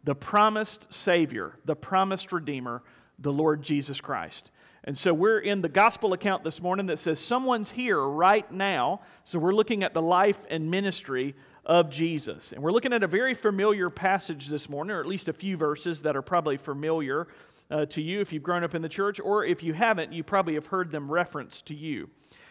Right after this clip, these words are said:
And so while you're turning there, I want to tell you a story about when I was in seminary.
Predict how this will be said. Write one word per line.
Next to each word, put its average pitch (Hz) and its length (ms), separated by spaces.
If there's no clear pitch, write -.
And - 160
so 208 180
while 254 220
you're 233 140
turning 240 340
there, 160 240
I - 20
want 202 160
to - 60
tell 240 120
you 196 120
a - 20
story 214 300
about 170 240
when 165 140
I 180 80
was 156 180
in 151 80
seminary. 147 640